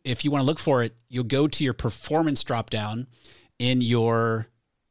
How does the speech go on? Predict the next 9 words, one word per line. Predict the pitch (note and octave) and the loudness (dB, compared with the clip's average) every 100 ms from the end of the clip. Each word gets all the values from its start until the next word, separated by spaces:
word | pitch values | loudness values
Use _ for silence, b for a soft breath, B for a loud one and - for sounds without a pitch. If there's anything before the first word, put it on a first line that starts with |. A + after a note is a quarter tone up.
| _ | _
business | C3+ B2+ - | -2 -2 -2
manager, | A2 G2 G#2+ | -4 -4 -4
ads | A#2 A#2 A2+ | -2 -2 -2
manager. | A2+ G#2+ G2+ A2 - B B B B B | -4 -4 -4 -8 -10 B B B B B
And | B2+ | -6
at | B2 | -2
the | C3+ | 0
very | C#3 F#3+ | 2 2
bottom, | D3+ E3+ G3+ C3+ A#2 A#2+ | 2 2 2 0 0 -2